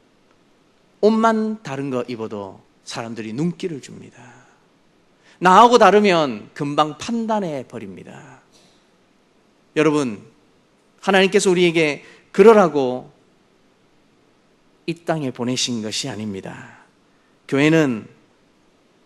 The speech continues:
각기 다른 사람이 모인 곳입니다. 서로 다른 사람들이 주님의 몸 된 교회를 통하여 뭐 하라고요?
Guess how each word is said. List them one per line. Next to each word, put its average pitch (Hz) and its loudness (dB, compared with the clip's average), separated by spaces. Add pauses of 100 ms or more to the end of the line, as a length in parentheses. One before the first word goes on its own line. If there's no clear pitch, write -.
(180)
각기 - -10
다른 156 -10
사람이 151 -10
모인 120 -8
곳입니다. 104 -16 (800)
서로 180 2
다른 190 4
사람들이 185 2
주님의 208 4
몸 220 6
된 233 4
교회를 175 2
통하여 139 -2 (200)
뭐 127 2
하라고요? 214 6